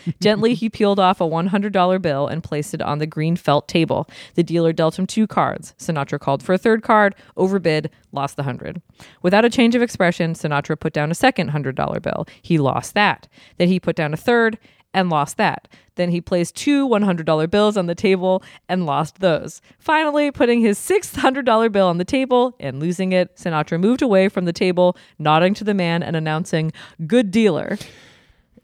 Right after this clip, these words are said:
Speaker 1: Incredible.
Speaker 2: I mean, an absolute masterclass.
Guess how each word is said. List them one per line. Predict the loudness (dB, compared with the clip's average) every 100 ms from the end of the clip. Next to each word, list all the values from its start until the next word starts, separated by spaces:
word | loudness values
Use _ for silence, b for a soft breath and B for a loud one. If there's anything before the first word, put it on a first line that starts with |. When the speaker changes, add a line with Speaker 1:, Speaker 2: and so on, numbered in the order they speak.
| _
Speaker 1:
Incredible. | 0 2 2 0 -4 -4 -2
Speaker 2:
I | 0
mean, | 2 2 0 0 -4 -10 -4
an | -2
absolute | 0 -2 -2 -4
masterclass. | -4 -6 -4 -4 -4 -2 -4 -4 -6